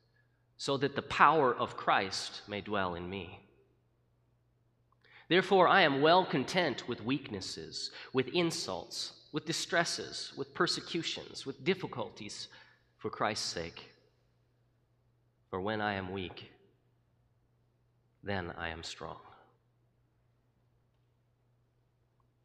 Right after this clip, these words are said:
The Greek word for well content literally means to consider it good,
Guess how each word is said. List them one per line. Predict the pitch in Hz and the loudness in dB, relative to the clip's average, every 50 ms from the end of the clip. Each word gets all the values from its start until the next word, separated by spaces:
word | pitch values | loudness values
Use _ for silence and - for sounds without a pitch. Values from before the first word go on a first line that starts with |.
| _ _ _ _ _ _ _ _ _ _ _ _ _ _ _ _ _ _ _ _ _ _ _ _ _ _ _ _ - | _ _ _ _ _ _ _ _ _ _ _ _ _ _ _ _ _ _ _ _ _ _ _ _ _ _ _ _ -6
The | 107 | -2
Greek | 98 120 127 120 - | 0 0 0 0 0
word | 123 127 123 120 117 | 0 0 0 0 0
for | - 104 | -4 -4
well | 92 98 113 110 107 | -2 0 0 0 -2
content | - - 98 90 - - 110 110 101 - - - - - - - _ _ _ _ | -2 -6 -8 -6 -6 -4 -4 -4 -4 -6 -10 -14 -16 -18 -20 -20 _ _ _ _
literally | - 110 123 120 113 110 110 107 | -6 -4 -2 -2 -2 -2 -2 -2
means | 107 107 110 110 107 107 104 - | -2 -2 -2 -2 -2 -4 -6 -8
to | - - - 107 | -10 -10 -12 -10
consider | - 107 98 - - - - 139 123 120 107 | -10 -10 -10 -8 -8 -6 -6 -4 -4 -4 -4
it | 110 110 - - - - - - - 90 | -6 -6 -8 -14 -18 -20 -20 -20 -16 -12
good, | - 107 107 95 85 82 - | -8 -4 -4 -4 -6 -8 -12